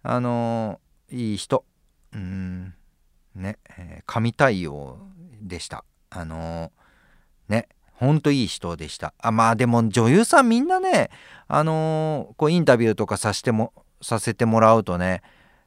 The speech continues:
ほんといい人が、なんかツンツンしていて嫌な対応する人一人もいないかもしんない。いるかな？えー、今んとこいないんじゃない？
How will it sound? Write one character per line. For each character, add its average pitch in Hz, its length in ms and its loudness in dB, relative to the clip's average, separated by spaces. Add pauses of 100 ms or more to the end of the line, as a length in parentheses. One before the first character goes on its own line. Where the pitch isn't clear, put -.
(640)
ほ 180 340 4
ん 262 100 4
と 370 180 4
い 269 240 6
い - 20 0
人 113 920 2
が、 104 260 -2
な 160 260 4
ん - 20 2
か 120 60 -4
ツ - 180 0
ン 330 120 2
ツ 180 140 2
ン 139 100 4
し - 100 -4
て 151 440 4 (140)
い 156 140 -10
て 117 140 0
嫌 170 220 8
な 240 140 4
対 135 260 6
応 131 120 4
す 139 140 -2
る 131 80 0
人 131 200 -4 (160)
一 - 280 0
人 254 100 2
も 254 100 4
い 247 60 2
な 247 100 6
い 165 60 6
か 110 100 2
も 101 80 0
し 90 120 -6
ん 82 80 -4
な 76 200 -2
い。 - 60 -16 (500)
い 101 100 -6
る 185 140 0
か 165 180 6
な？ 82 360 -6 (640)
え 120 180 4
ー、 - 20 6
今 123 240 4
ん 175 40 2
と 202 100 2
こ 202 80 6
い 160 80 6
な 151 180 6
い 214 60 6
ん 180 60 6
じ - 80 0
ゃ 131 60 0
な 82 380 -4
い？ 139 40 -14